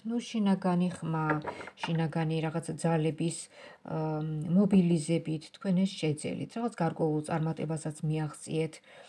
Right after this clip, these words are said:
მ, არა, იმ, არც იმდენი წარმატება, მაგრამ ყოველ შემთხვევაში ეს დაგეხმარათ თქვენ წარსულიდან გამოსვლაში. ა, აგრეთვე ეს, ეს წარსულისგან მოყოლებული,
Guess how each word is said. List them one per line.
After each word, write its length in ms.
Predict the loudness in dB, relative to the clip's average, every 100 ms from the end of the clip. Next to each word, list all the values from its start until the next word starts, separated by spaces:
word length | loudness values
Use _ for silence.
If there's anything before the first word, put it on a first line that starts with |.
| -20 -20
მ, 140 | -12 -10 -8 -8 -8 -8 -10 -12 -14 -16 -18 -8
არა, 280 | 0 2 2
იმ, 220 | 0 -6 -6 -10 -4
არც 300 | -2 -2 -4
იმდენი 680 | -2 2 2 4 6 6 2
წარმატება, 680 | 0 -2 2 2 2 0 0
მაგრამ 340 | 0 0 0 0
ყოველ 200 | 0 0
შემთხვევაში 420 | -2 0 -2 0
ეს 160 | -2 0
დაგეხმარათ 640 | 0 -2 -2 -4 -4 -6
თქვენ 220 | -6 -6
წარსულიდან 600 | -4 -4 -4 -6 -4 -4 -4 -8 -20 -20
გამოსვლაში. 760 | -6 0 0 0 -6 -10 -8 -8 -10 -12 -20 -18 -18 -18 -10
ა, 140 | -4 0 0 -2
აგრეთვე 540 | -2 2 0 0 0 0 2
ეს, 200 | 0 0 -2
ეს 200 | -2 -2 -2 -6
წარსულისგან 1300 | 0 0 0 0 2 2 0 -10 -6 4 6 6 4
მოყოლებული, 1080 | 4 2 4 4 6 4 2 2 2 2